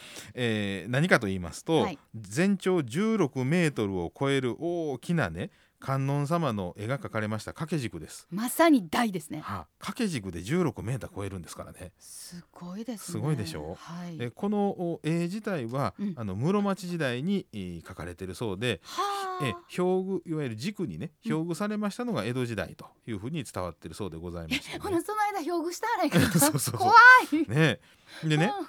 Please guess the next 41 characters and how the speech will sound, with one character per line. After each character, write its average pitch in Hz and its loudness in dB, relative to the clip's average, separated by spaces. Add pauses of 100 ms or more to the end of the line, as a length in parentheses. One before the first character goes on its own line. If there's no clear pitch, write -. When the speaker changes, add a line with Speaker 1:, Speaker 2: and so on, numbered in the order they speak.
(160)
Speaker 1:
こ 190 0
の、 185 2
お 254 0
そ 247 0
ら 247 2
く 185 0
こ 170 -2
の、 156 2
お、 147 -4
今、 185 2 (160)
え 151 -4
ー、 - -2
長 151 -2
谷 175 -2
寺 170 2
の、 165 -2
え 143 -8
ー、 135 -8
申 156 -2
し 147 -4
ま 135 -2
し - -10
た、 110 0
あ 101 0
の、 98 -4
観 107 -2
音 104 -2
さ 104 -2
ん、 - -8
ご 113 -6
本 127 -2
尊 104 -4
様 90 -8
は、 82 -6
あ - -8
の、 85 -8
室 143 0
町 147 -2
時 117 -6
代 85 -6
と - -14